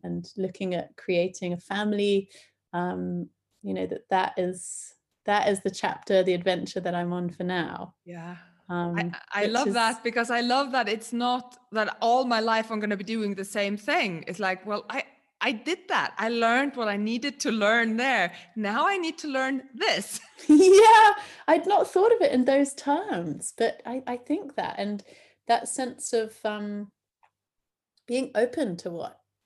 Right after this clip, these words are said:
Speaker 1: what happens, and, yeah, and being open to the different needs of different times as well, I think.
Speaker 2: Yeah.
Speaker 1: Of, 'cause people have,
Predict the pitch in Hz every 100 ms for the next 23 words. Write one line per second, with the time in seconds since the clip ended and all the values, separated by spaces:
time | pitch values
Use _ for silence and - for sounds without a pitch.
0 | _ - - 175 - - - - 185 180
1 | 180 185 _ _ - 214 220 175 196 196
2 | 202 220 247 247 202 196 202 208 180 196
3 | 240 - 160 151 151 - - 165 160 170
4 | 175 175 175 208 240 247 339 311 - _
5 | 165 151 151 196 185 - _ _ _ -
6 | 240 240 320 392 381 233 -